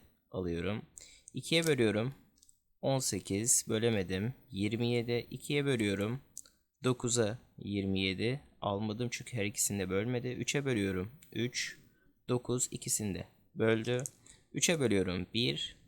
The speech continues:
Üç. Üçe bölüyorum. Bir. Buradaki üçü de aldıktan sonra bu işaretlediğim sayıların her birini çarpıyorum. İki çarpı iki çarpı üç çarpı üçten benim en büyük ortak bölenim buradan dört kere dokuzdan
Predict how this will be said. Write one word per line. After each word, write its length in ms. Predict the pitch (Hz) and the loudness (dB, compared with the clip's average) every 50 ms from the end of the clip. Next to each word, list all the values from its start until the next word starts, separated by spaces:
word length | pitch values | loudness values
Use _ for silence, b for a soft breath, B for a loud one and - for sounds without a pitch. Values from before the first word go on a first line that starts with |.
| _ - | _ -4
Üç. 360 | 131 127 131 139 - - - - | -2 -2 -2 -2 -4 -6 -4 -4
Üçe 260 | - - - 143 120 | -6 -4 -2 -2 0
bölüyorum. 440 | 98 92 92 92 107 127 147 143 123 | 0 -2 -2 -2 -2 -2 0 0 2
Bir. 240 | 110 98 101 - - | 2 2 0 0 -4
Buradaki 300 | 185 151 113 110 - - | -2 -2 -2 -2 -2 -4
üçü 220 | 107 - 101 90 | -4 -4 -4 -4
de 120 | 87 - - | -4 -4 -2
aldıktan 560 | - 107 107 113 117 156 - - - 170 175 | 2 2 2 2 2 -2 -4 -2 0 0 2
sonra 340 | 180 - 120 107 101 98 127 B B B B B B | 2 4 4 4 4 2 0 B B B B B B
bu 100 | - 151 | 2 2
işaretlediğim 600 | 147 - - 180 175 160 - 151 147 143 135 131 | 4 4 4 2 2 2 0 0 2 4 4 4
sayıların 380 | - - 151 139 120 113 110 120 | 4 2 2 2 2 2 2 2
her 280 | 135 160 151 143 117 | 2 4 2 4 2
birini 220 | 104 101 107 143 160 | 2 0 0 -2 -2
çarpıyorum. 560 | - 127 120 113 - - - 98 95 95 - - - - - - - _ _ _ _ _ _ _ _ - | 0 2 2 2 2 0 -2 -2 -2 -2 -6 -8 -14 -20 -20 -20 -20 _ _ _ _ _ _ _ _ -14
İki 200 | 165 - - 160 | -10 -6 -4 -2
çarpı 340 | - 151 123 110 120 - 117 | 0 2 2 2 2 0 -2
iki 220 | 127 - 131 135 | -4 -4 -4 -4
çarpı 540 | - - 110 98 95 95 - - 135 139 - - | -2 0 2 2 0 0 -2 -2 -2 -2 -2 -2
üç 260 | - 131 139 - - | -4 -4 -4 -2 -4
çarpı 340 | - - 95 92 95 - - | -2 -2 -2 -2 -2 -4 -2
üçten 540 | - 135 131 - - - - 98 92 107 127 - - - - - | -2 -2 0 0 -2 0 0 0 0 0 -2 -6 -12 -14 -8 -2
benim 380 | 135 143 127 104 101 123 143 - - | 0 2 2 2 2 0 -4 -8 -4
en 200 | - 135 143 135 | -2 0 2 2
büyük 200 | 117 104 101 - | 2 2 2 2
ortak 440 | - 131 123 - - 143 127 - - | 2 2 2 2 0 -2 -2 0 0
bölenim 380 | 107 95 95 90 98 101 110 120 | -2 0 0 0 0 0 0 0
buradan 320 | 135 113 92 98 107 110 | 0 0 2 0 0 2
dört 180 | 120 117 113 - | 2 0 0 0
kere 220 | - 92 90 85 | -2 -2 -2 -2
dokuzdan 520 | 90 - - - 101 110 123 131 156 165 | -2 -6 -4 -6 -2 0 2 0 0 -2